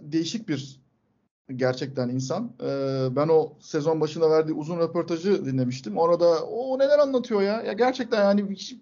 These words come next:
bir basketbolcunun bu kadar, e, detay vererek bir şey anlattığını görmemiştim galiba. Baya baya olaylara giriyor. İşte Portland'da şöyle oldu, bana yamuk yaptılar falan. Ee, işte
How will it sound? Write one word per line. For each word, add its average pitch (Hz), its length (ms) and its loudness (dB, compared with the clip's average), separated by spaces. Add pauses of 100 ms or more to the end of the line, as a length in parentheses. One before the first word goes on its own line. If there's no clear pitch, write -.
bir 254 140 -8
basketbolcunun 233 760 0
bu 214 40 -8
kadar, 226 280 2
e, 170 800 -8 (420)
detay 180 420 4
vererek 214 320 2
bir - 40 -12
şey 220 120 -2
anlattığını 208 420 -2
görmemiştim 151 540 -2
galiba. 123 460 -4 (420)
Baya 226 300 0
baya 214 220 6
olaylara 208 360 6
giriyor. 170 280 0
İşte 170 200 -8
Portland'da 185 460 -2
şöyle 185 260 2
oldu, 151 320 2
bana 165 340 0 (180)
yamuk 170 340 0
yaptılar 139 460 -2
falan. 156 320 -4 (840)
Ee, - 160 -8
işte 151 220 -6